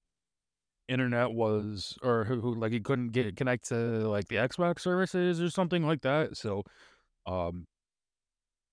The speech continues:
it, it definitely sucks. Uh, I, I, but at the same time, the rule is there for a reason. I just don't know how,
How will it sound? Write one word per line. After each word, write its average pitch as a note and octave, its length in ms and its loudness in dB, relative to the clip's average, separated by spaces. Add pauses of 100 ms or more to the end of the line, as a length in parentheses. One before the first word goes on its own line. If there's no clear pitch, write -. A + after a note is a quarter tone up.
(520)
it, C3 140 -6
it A2+ 180 -6
definitely G#2+ 440 -2
sucks. - 440 -4 (1300)
Uh, G2+ 360 -4
I, A#2 220 0
I, A#2+ 320 2 (540)
but C3+ 80 0
at C3 100 0
the C3 100 -2
same B2+ 220 -2
time, A#2+ 540 0 (1600)
the C3+ 100 2
rule C#3 340 4
is B2+ 260 2
there A2 280 0
for A2+ 200 -2
a G#2 40 0
reason. A2+ 560 -2 (640)
I B2+ 60 0
just C3 300 -2
don't C3+ 240 2
know B2+ 180 2
how, A#2+ 720 -2